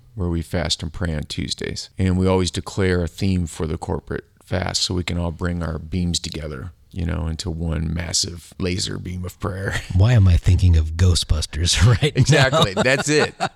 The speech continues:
Speaker 1: <laughs> That's it, brother. And, uh, so the week before George Floyd was murdered, Michelle wrote the prayer guide, and she felt led to go to is Isaiah fifty-eight, where it talks about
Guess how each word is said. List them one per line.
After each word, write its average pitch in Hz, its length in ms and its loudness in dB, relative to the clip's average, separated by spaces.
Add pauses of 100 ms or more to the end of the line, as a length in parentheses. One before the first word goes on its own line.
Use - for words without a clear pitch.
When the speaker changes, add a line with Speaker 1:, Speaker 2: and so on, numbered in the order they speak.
(440)
Speaker 1:
<laughs> - 640 -8
That's 117 260 0
it, 110 180 2
brother. 98 280 -4 (720)
And, 92 500 2
uh, 85 380 -2 (220)
so - 200 0
the 98 120 0
week 104 320 0
before 87 800 -2
George 85 320 -2
Floyd 87 440 -2
was 82 200 -6
murdered, 92 520 -6
Michelle 90 280 -2
wrote 80 160 -6
the - 60 -18
prayer 90 280 -8
guide, - 340 -10 (160)
and 85 200 -2
she 92 180 -2
felt 80 400 -2 (240)
led 90 400 0
to 90 140 -2
go 82 300 0
to 85 480 -4 (160)
is - 180 -8
Isaiah 87 460 -4
fifty-eight, 90 640 -10
where - 100 -6
it - 60 -6
talks 95 280 -4
about 85 180 -8